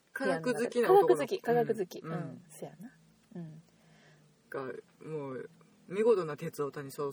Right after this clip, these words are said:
Speaker 1: 成長して。
Speaker 2: うんうんうんうんうん。そう。まあ、ちなみに、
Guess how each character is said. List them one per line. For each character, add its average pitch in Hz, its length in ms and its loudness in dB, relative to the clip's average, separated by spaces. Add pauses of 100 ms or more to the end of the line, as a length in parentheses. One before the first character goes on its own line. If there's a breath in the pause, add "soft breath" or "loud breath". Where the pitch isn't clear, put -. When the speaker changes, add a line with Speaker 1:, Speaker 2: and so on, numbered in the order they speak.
(140)
Speaker 1:
成 - 220 -6
長 - 160 -4
し - 80 -12
て。 - 160 -10 (140)
Speaker 2:
う 196 60 -4
ん 180 60 -2
う - 20 -6
ん - 40 -8
う - 20 -10
ん - 40 -10
う - 20 -6
ん - 20 -6
う 151 340 -10 (200)
ん。 - 120 -18 (120)
そ - 360 -12
う。 - 40 -12
ま 262 60 0
あ、 - 20 -2
ち - 160 -4
な 392 180 0
み 349 380 -4
に、 359 420 2